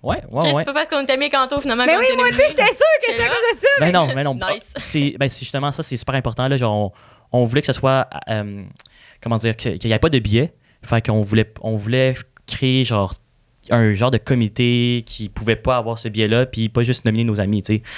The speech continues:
Speaker 1: Puis, tu sais, même si, justement, euh, il y a des ambassadeurs qui sont nommés dans certaines catégories, ben, on voulait être sûr qu'il y ait pas de biais dans ce sens-là. Donc, c'est pour eux,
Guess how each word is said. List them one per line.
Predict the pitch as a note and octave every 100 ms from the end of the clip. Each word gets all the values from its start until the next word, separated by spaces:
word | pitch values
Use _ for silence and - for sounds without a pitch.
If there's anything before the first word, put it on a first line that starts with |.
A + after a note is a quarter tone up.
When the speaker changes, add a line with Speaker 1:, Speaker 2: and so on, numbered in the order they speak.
| - -
Speaker 1:
Puis, | - A#2
tu | A2+ - _ - _ - - -
sais, | B2
même | B2+ C#3+
si, | - - E3+ F3 E3+
justement, | - C3 B2 C3 C3
euh, | A2 G#2 G2 - - _
il | A#2+
y |
a | C#3
des | B2
ambassadeurs | A2 A2 A#2+ A#2 B2+ C3
qui | - - B2 B2
sont | B2 A#2 -
nommés | A#2 A#2+ A#2+ B2 C3+ B2+
dans | A2 G#2+ G#2
certaines | A#2+ A#2
catégories, | A2 A2 G#2+ G#2+ B2+
ben, | C3
on | G#2
voulait | G#2 A2+
être |
sûr | - A#2
qu'il | A2+
y | G2+
ait |
pas | A2+
de | G#2+
biais | A2
dans | G#2+
ce | - F#2+ - - - -
sens-là. | - A#2 - C#3+
Donc, | C#3 B2+ -
c'est | -
pour | - A#2+ B2+
eux, | D3